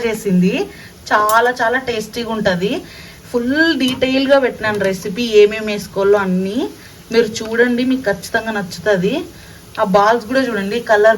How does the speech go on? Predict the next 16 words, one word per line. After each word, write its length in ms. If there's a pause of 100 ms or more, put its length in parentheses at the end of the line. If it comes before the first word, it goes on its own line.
(120)
బాగా 320 (100)
ఎంత 260
బాగున్నాయో, 480 (140)
గోల్డెన్ 400
కలర్లోకి 380
వచ్చినాయి, 500 (500)
లోపల 380
కూడా 180
బాగా 280
ఉడికినాయి. 480 (120)
మీడియం 340
ఫ్లేమ్లో 360
పెట్టుకొని 420 (460)
కనీసం 360
అంటే 160
ఒక 140